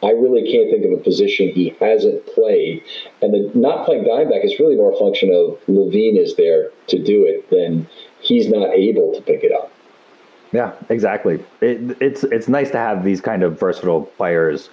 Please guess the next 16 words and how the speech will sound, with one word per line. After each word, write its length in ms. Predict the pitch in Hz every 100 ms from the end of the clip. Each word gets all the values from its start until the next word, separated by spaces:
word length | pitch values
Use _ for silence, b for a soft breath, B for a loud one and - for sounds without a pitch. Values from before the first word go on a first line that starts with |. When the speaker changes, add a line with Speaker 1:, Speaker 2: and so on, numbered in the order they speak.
| B
Speaker 1:
Mm-hmm. 220 | - 71
Speaker 2:
filling 320 | - 101 85
in, 400 | 82 80 80 80 -
and, 380 | 90 85 80 78
you 100 | 90
know, 200 | 80 78
especially, 640 | 78 95 82 92 87 85
you 120 | 82 95
know, 80 | 82
with 160 | 82
Jimmy 220 | 98 87
Smith 320 | 76 101 82 -
still 220 | 95 78
banged 260 | 76 76 95
up 280 | 85 -
and, 260 | 78 73 76